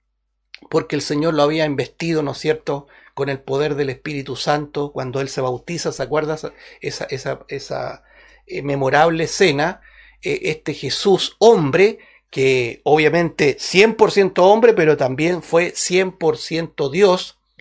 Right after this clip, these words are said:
que maravillaba a los oyentes porque ellos decían, y sobre todo los ufanos y glo-, eh, vanagloriosos religiosos decían, "¿De dónde sabe este letras si no ha estudiado? Si es el hijo del carpintero".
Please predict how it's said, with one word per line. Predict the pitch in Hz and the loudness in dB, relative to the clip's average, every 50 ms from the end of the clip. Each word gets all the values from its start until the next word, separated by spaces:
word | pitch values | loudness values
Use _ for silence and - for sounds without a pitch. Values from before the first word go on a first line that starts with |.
| - _ _ - | -20 _ _ -4
que | - 220 233 254 269 277 - _ _ _ _ _ | 2 2 4 4 2 0 -8 _ _ _ _ _
maravillaba | - 170 196 214 220 214 214 220 208 196 247 277 320 302 240 | -2 2 4 6 6 6 4 4 2 4 4 6 6 6 6
a | 190 | 4
los | 175 156 - - | 4 0 -2 -2
oyentes | 156 143 160 180 185 180 - - 185 | -4 0 0 0 0 0 0 -4 -4
porque | - - 170 147 - 175 170 170 190 | -2 -2 -6 -4 -2 -2 2 4 4
ellos | 202 185 175 175 165 | 4 4 2 -2 0
decían, | 147 156 143 - - 202 196 190 185 160 - _ _ _ _ - _ | 0 -4 -6 -4 2 4 6 6 4 4 -2 _ _ _ _ -20 _
y | - 143 | -12 -8
sobre | - 160 156 151 147 | -4 -2 0 0 0
todo | 143 165 175 190 196 | 2 4 6 6 6
los | 190 175 156 147 135 - - - _ - - - - - _ - | 6 4 4 4 2 -2 -6 -10 _ -18 -20 -20 -20 -20 _ -8
ufanos | - 135 - - - 175 185 196 185 180 185 170 - - - - | -8 -8 -6 2 4 4 6 6 6 4 2 2 -2 -8 -10 -6
y | 170 156 160 160 156 147 143 135 123 117 - _ _ _ _ _ | -6 -4 -4 -2 -2 -4 -4 -4 -6 -12 -14 _ _ _ _ _
glo-, | - 139 139 139 139 - | -6 -2 0 0 0 0
eh, | 147 135 131 131 127 123 120 117 117 120 _ _ _ - - - - - _ _ | 0 0 0 0 -2 -4 -8 -10 -12 -18 _ _ _ -20 -20 -20 -20 -20 _ _
vanagloriosos | - 135 135 139 135 131 131 127 143 185 202 190 - 160 135 | 0 2 4 4 4 2 2 4 6 4 4 4 2 -2 -2
religiosos | 139 139 143 131 - - 185 180 - - 160 | -2 -2 -4 -6 -2 0 0 0 0 0 -4
decían, | 147 143 135 - - 170 170 151 151 - - - - - - _ _ | -4 -4 -4 -2 0 0 0 0 -2 -6 -18 -20 -20 -20 -20 _ _
"¿De | - 143 202 | 2 4 4
dónde | 220 247 294 320 330 302 277 233 | 4 6 4 4 2 2 0 0
sabe | - - 233 196 190 185 190 | -2 2 4 4 6 6 4
este | 196 190 - - 160 | 2 0 -2 -6 -2
letras | 151 185 233 233 - 208 - | 0 0 -2 0 -2 -4 -4
si | - - 170 | -2 -4 -4
no | 156 165 | -2 0
ha | 170 175 | 0 0
estudiado? | 175 - _ - 156 143 151 226 311 381 285 180 - - _ _ _ _ | -2 -4 _ -8 -8 -6 -4 -4 -2 -2 -2 -4 -6 -10 _ _ _ _
Si | - - 165 | -14 -6 -6
es | 165 - - | -4 -2 -2
el | 160 165 | -2 -2
hijo | 185 180 - 180 | -2 -2 0 0
del | 156 156 - - | 0 0 0 -2
carpintero". | - 139 123 - - 120 113 - - - - - _ | -8 -10 -8 -8 -14 -14 -14 -14 -16 -18 -18 -18 _